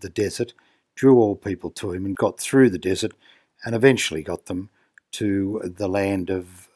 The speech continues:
freedom that they'd been promised. Now, what is happening here is that image is being picked up, and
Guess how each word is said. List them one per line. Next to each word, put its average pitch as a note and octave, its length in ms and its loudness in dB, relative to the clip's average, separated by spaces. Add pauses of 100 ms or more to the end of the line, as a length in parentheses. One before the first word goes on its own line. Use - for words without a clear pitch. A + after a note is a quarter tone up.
(280)
freedom G2 640 0
that F#2+ 140 -8
they'd F2+ 220 -6
been F2+ 220 -10
promised. - 560 -4 (640)
Now, A#2+ 320 0 (500)
what C#3 200 4
is A2+ 180 -2
happening G2 380 -6
here C#3 680 -4 (400)
is A2 500 -2 (420)
that C3 320 4
image G2+ 440 -2
is F#2+ 120 -4
being G#2 360 -2
picked A2+ 240 -4
up, A2+ 180 0
and A#2+ 220 -4